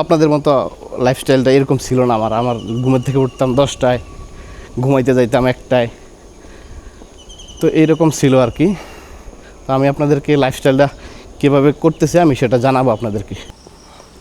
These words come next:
তো আমি যেভাবে নিজেকে সময় দেই সেটা হলো প্রতিদিন সকালে উঠি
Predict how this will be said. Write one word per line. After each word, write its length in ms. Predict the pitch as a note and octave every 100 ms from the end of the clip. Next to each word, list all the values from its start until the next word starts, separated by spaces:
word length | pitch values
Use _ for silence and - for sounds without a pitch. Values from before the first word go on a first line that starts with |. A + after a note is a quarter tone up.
| - - - - - - G#2+ - - - - -
তো 80 | B2+ B2+
আমি 140 | C3+ D3
যেভাবে 280 | D3 D#3+ D3+ D3+
নিজেকে 280 | D3 C#3+ C3+ B2+
সময় 220 | C3+ C3+ B2+
দেই 140 | B2 D#3+ E3+ -
সেটা 200 | - B2+ C3
হলো 180 | C3+ C3 C#3 - - - - - - -
প্রতিদিন 480 | C#3+ D3+ C#3+ C#3+ C#3+ B2+ -
সকালে 360 | - C#3 C#3 C3+ B2+
উঠি 240 | A#2+ C#3